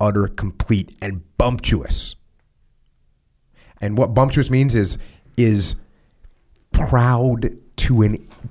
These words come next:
to a degree where it's irritating. So it means what it sounds like, right? And he's saying that's how you need to be. He continues on. "You can have doubts about your good looks, about your intelligence, about your self-control, but to win in war, you must have no doubts about your ability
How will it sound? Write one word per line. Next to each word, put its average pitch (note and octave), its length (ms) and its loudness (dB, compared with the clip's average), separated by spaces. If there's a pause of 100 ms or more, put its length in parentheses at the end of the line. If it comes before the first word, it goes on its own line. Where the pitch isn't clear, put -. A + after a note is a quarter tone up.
(160)
to B2 220 2
a A#2+ 40 2
degree A2+ 480 2
where A2 180 2
it's - 180 0
irritating. G2+ 580 -2 (200)
So F#2+ 240 -2
it - 340 -2
means D3+ 320 4
what C3 180 2
it B2+ 100 -4
sounds A#2+ 420 0
like, A#2 140 -4
right? A#2+ 220 0
And A#2 100 0
he's D3 200 2
saying G3 220 2
that's D#3 200 0
how E3 60 2
you D#3 120 2
need D3+ 180 2
to D#3 60 2
be. C#3+ 280 2 (560)
He A2+ 140 0
continues C3+ 420 2
on. G2+ 160 0 (260)
"You G2+ 100 -2
can B2+ 120 -2
have A#2 160 0
doubts A#2+ 260 2
about A#2 160 2
your B2 80 0
good B2+ 200 0
looks, C#3+ 300 0 (160)
about A2 220 0
your G2+ 140 0
intelligence, C3 500 2
about G2+ 180 0
your F2+ 100 -2
self-control, B2 760 0 (220)
but E2+ 140 -2
to - 60 -2
win G#2 180 0
in A2 140 -2
war, F#2 180 2
you E2+ 100 -2
must D#2+ 180 -2
have D#2+ 100 -2
no E2+ 220 0
doubts D#2 400 -4
about D2+ 340 -6
your D#2+ 120 -6
ability D2 500 -8